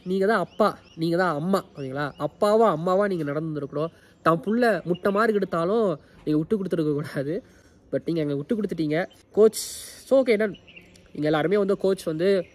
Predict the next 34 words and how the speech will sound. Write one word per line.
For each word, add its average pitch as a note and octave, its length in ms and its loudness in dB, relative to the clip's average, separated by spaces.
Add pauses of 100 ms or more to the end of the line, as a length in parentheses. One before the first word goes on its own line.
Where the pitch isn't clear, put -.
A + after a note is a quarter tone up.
(120)
அவங்கள G3+ 280 0
மாதிரி G3+ 160 0
இருக்கும், F3 200 0
இவங்கள E3+ 200 0
மாதிரி G3 200 2
இருக்கும்னு F#3+ 260 0
சொல்லி F3+ 220 -2 (300)
expect - 400 -2
பண்றது E3+ 220 0
தான் G3 120 2
ரொம்ப E3+ 160 0
தப்புன்னு F3 300 -4
நான் E3 120 -2
நினைக்கிறேன். D3+ 360 -2 (240)
So, D#3+ 180 6
தப்பு F3+ 280 4
தான், G3+ 160 6 (120)
ஓகேங்களா? D3+ 380 -2 (120)
புரியுது. F#3+ 340 2 (360)
So, F#3 160 4
குல்கர்னி, B3+ 480 6 (500)
ஓகே, A#3+ 280 8
தப்பு A3+ 260 4
பண்ணிட்டாரு, A#3+ 340 6 (400)
மன்னிச்சு G3+ 280 4
விட்டுருங்க. G3+ 380 4 (240)
சொல்லுவாங்கல்ல, A3+ 560 6 (240)
அஹ், D3 160 -2
மறக்கிறவன் F3+ 500 0
மனுஷன், E3 420 -4 (120)
மன்னிக்கிறவன் D#3 800 -2 (280)
கடவுள், D3 280 2
அதானே C#3+ 240 -2
சொல்லுவாங்க. C3+ 560 -6